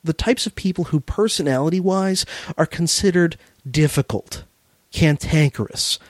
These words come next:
problematic to get along with. Those are the people who will not crank the dial and administer pain to you when they're told by a person of authority to do so. It's the weirdos,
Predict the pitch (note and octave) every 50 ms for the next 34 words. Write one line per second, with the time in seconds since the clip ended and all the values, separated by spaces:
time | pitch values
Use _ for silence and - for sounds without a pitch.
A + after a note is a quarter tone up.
0 | _ - - - D#3+ D3+ D3+ D3+ D3+ C#3 C#3+ C#3 C3+ C#3 C#3+ - - B2+ C3 C3
1 | B2+ A#2+ A#2 A#2+ B2+ B2 A2+ A2 - - - - - - - - C3+ C#3+ D3 F3+
2 | A3+ C4+ D4+ D#4+ D4 D#4 D4 C#4+ C#4 C4+ - - A#3+ A3+ G#3+ F#3 - - - -
3 | _ _ _ _ - - - F#3 F3+ E3 F#3 F3 F3 E3+ D#3+ D#3+ E3 F#3 G3+ -
4 | - - - - - F3+ F3 F3 E3+ - D#3+ D3 C#3 C#3 C3 B2+ C3 C3 B2 -
5 | - C3 B2 A#2+ A#2 B2 C3 C3 B2+ - - - A#2+ A2 - - - D#3+ D#3 D#3
6 | D3+ C#3 C#3 A#2 G#2 - - - _ _ - - - - - - C#3+ C#3 C#3 C#3
7 | - - - D#3 D3 C#3 C3+ B2+ A#2 A2+ - - - _ _ - - C3+ B2+ B2+
8 | B2+ B2+ B2+ A#2+ - _ _ - C#3 - - - C#3+ C#3 - - C#3+ C3+ C3 C3
9 | - C3+ B2+ B2+ B2+ - - D3+ C#3 C3+ B2+ A#2+ G#2+ G#2+ G2+ - - - C3 A2+
10 | B2 A#2+ A2 - - G#2+ - - - _ _ _ _ - D#3+ - - - E3 D#3
11 | D#3 F#3 F#3 F3+ F3+ D#3 A#2 G2+ - - - - - -